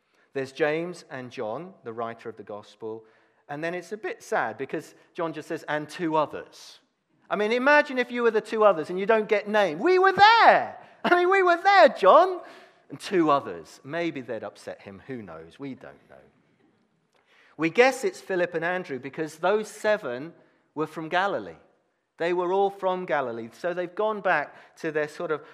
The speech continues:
hometown, as it were. And Simon Peter has the idea to go fishing 'cause they're ju-, they're hanging around. So they decide to go fishing. And yet again, they catch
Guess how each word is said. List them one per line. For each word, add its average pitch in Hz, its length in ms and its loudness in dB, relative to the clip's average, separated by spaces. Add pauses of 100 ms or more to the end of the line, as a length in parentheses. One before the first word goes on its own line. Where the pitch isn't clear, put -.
(120)
hometown, 170 760 -6
as 127 140 -12
it 117 120 -14
were. 104 360 -10 (460)
And 156 260 -4 (140)
Simon 208 540 -2
Peter 170 320 -12
has 151 180 -6
the 151 160 -6
idea 127 580 -6 (760)
to 131 100 -16
go 120 200 -8
fishing - 440 -18 (880)
'cause 135 120 -20
they're 160 120 -8
ju-, - 160 -14 (120)
they're 151 140 -14
hanging 151 300 -12
around. 170 340 -10 (880)
So 123 340 -6
they 120 160 -8
decide 110 560 -18 (340)
to 113 80 -20
go 98 200 -14
fishing. 98 420 -20 (420)
And 202 220 -14
yet 247 180 -8
again, 233 480 -10 (560)
they 311 140 -8
catch - 540 -12